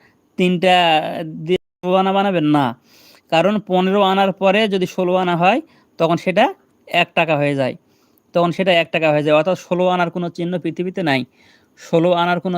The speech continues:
চিহ্ন নাই। মানে পনেরো আনার পরে সেটার সঙ্গে সঙ্গে কি হয়ে যাবে? পরিপূর্ণ একটা সংখ্যা এক হয়ে যাবে। তাহলে কি হলো? আমরা কি শিখলাম? এক আনা, দুই আনা, তিন আনা, চার আনা, এই চারটা মাত্র সংখ্যা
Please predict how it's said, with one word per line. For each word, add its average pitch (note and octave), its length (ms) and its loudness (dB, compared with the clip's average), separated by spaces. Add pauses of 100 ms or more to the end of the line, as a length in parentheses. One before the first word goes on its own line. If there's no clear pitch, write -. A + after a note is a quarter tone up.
চিহ্ন F3+ 280 -4 (160)
নাই। C3+ 200 0 (540)
মানে D#3 100 -2
পনেরো F#3+ 420 0
আনার G3 260 2
পরে F#3+ 280 2 (280)
সেটার E3+ 280 -4
সঙ্গে F3 180 -2
সঙ্গে E3+ 200 -4
কি F3 140 -4
হয়ে F3+ 140 2
যাবে? G3+ 180 -2
পরিপূর্ণ F#3 440 -4
একটা E3 240 -6
সংখ্যা F3 260 -2 (520)
এক E3+ 260 2
হয়ে D3 200 0
যাবে। B2 220 -2 (520)
তাহলে F3 260 4 (880)
কি F#3 80 0
হলো? A3 180 6
আমরা F#3+ 260 2
কি F#3+ 180 -6
শিখলাম? G3+ 360 0 (560)
এক F#3 240 2
আনা, G3 280 0
দুই E3+ 280 0
আনা, F#3+ 220 0
তিন F#3+ 240 -4
আনা, F#3+ 180 2
চার E3+ 260 2
আনা, C#3+ 220 0 (500)
এই E3 140 0 (100)
চারটা G3 360 0
মাত্র G#3 340 0
সংখ্যা G3 420 0